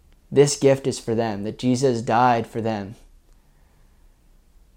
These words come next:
And just experience this, this love that Jesus has.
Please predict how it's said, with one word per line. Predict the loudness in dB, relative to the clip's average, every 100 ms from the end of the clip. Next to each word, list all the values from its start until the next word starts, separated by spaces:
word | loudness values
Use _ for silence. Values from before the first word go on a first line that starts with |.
| _ _ _ -20 _ _ _ _ _ _ _ _ _ _ _ -20 _ _ -20 _ -20 _ -20 -20 _ -20 -16
And | -10
just | -8 -6
experience | -8 -4 0 2 2 -4
this, | -6 -8 -8 -16 _
this | -4 -4
love | -2 2 2 2
that | -4 -6
Jesus | -6 -6 -6
has. | -6 -6 -6 -10 -16